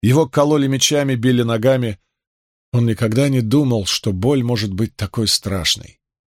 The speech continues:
В последний миг Самука подумал, что сделал все от него зависящее. Но смерть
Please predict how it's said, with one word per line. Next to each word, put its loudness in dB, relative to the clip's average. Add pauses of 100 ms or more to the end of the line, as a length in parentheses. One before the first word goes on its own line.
(380)
В -20
последний -2
миг -4 (400)
Самука 0
подумал, -2
что -2
сделал 0
все 0
от -8
него 0
зависящее. -2 (560)
Но 2
смерть 0